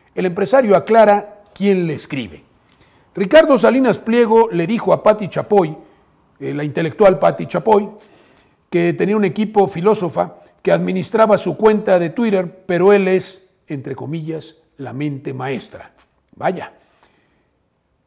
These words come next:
Ricardo Salinas asegura que sí escri-, que sí escribe sus tweets, pero su equipo hace lo demás,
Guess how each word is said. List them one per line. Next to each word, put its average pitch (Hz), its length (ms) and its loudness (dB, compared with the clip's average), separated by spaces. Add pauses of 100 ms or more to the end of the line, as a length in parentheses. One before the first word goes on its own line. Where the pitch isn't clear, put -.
(480)
Ricardo 254 420 4
Salinas 226 480 0
asegura 202 480 0
que 180 120 -2
sí 156 120 -4
escri-, 220 320 -6
que 185 140 0
sí 294 260 -2
escribe 180 460 0
sus 170 220 -8
tweets, 247 400 -4 (260)
pero 170 140 -2
su 143 100 -8
equipo 175 340 -4
hace 170 200 -4
lo 151 120 -2
demás, 202 500 -6